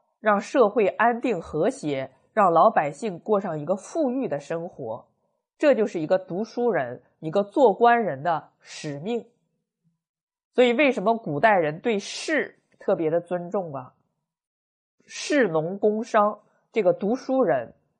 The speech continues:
摆在第一位呢？孟子也说，“决一，耻一，德一”，尊重那些有爵位的人，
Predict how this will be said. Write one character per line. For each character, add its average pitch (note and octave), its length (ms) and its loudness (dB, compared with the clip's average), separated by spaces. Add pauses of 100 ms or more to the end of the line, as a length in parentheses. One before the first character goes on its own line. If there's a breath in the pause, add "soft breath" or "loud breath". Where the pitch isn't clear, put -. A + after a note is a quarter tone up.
(160)
摆 D3+ 180 2
在 F3 200 2
第 F#3+ 280 -8
一 G#3 80 -6
位 G3+ 280 -4
呢？ C3+ 180 -18 (1500)
孟 C#4+ 280 4
子 F3+ 180 -4
也 D#3 180 0
说 F3 300 2
，“决 G#3+ 440 0
一， A#3+ 260 -2
耻 D3+ 420 -10
一， F#3 300 -8
德 G3 360 2
一”， F3 440 -8 (420)
尊 E4+ 260 0
重 D4 200 4
那 B3+ 100 4
些 B3+ 180 2
有 F#3 200 2
爵 E3 280 2
位 D#4+ 240 2
的 F3 140 2
人， B2+ 300 -4